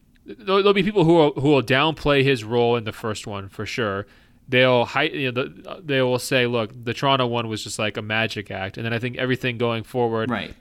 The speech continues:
Speaker 1: if, if he winds up, you know, sustaining excellence in, in L A, I think he's gonna get credit for those.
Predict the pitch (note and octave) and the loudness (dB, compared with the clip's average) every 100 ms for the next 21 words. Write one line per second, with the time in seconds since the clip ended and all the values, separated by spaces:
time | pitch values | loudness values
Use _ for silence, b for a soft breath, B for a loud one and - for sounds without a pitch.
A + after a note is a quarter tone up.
0 | - C#3 A#2 - - C3+ D#3 C3+ C3 B2+ | -6 -4 -4 -6 -6 0 2 4 2 2
1 | B2+ A#2+ A#2 D#3 A#2+ - B2+ - C3 A#2+ | 2 2 0 -6 -4 -4 -6 -2 0 -2
2 | G#2+ - C3 - A#2+ A2 C3 A#2 A2+ C#3 | -6 -6 -6 -4 -6 -4 -6 -6 -8 -12
3 | A#2 A2 - B2 B2 D#3+ C3 A#2 A#2 A#2 | -12 -12 -8 -4 0 2 2 0 -4 -6
4 | B2+ A2+ A#2 B2 A#2+ B2 A2+ G2+ G#2+ A#2 | -4 -4 -4 -4 -4 -2 -4 -4 -4 -2
5 | G#2+ G2+ | -2 -4